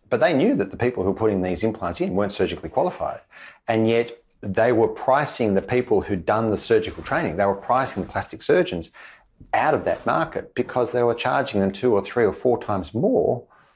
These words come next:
per implant than they were charging Allergan. And as we talked about before, manufacturers of botulinum toxin, Botox and other things like that,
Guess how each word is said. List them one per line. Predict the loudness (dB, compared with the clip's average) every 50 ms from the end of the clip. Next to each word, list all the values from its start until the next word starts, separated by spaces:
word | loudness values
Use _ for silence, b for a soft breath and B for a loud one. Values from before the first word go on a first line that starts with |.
| b b b _ _ _
per | 0 2 4 4 4
implant | 4 2 2 0 0 0 0 -2 -4 -10 _ _ _ _ _ 0
than | 2 2 4
they | 4
were | 2 2 0 0 -2
charging | -2 -2 0 0 2 2 0 0 0 0 0 0
Allergan. | 0 0 0 0 0 -2 -4 -4 -6 -8 -6
And | -2 0 0 0 -2
as | -2 -6
we | -10 -12
talked | -8 -6 -6 -6 -6 -4
about | -2 -2 -2 -2
before, | -4 -6 -2 2 2 2 2 0 B B B B B B _ _ _ _ _ _
manufacturers | -4 -2 0 0 0 0 0 -2 -2 -2 -2 -2 -2 0 0 -2 -2 -6
of | -8 -4
botulinum | -4 -4 -4 -2 -4 -4 -4 -4 -4 -6
toxin, | -6 -6 -8 -6 -8 -12 -4 0
Botox | 2 2 2 0 -2 -4 -4 -4 -6 -12 -12
and | -12 -10 -10 -10 -12 -12 -8 -6
other | -6 -6 -6
things | -8 -10 -10 -10 -12
like | -16 -16 -14
that, | -12 -12 -12 -14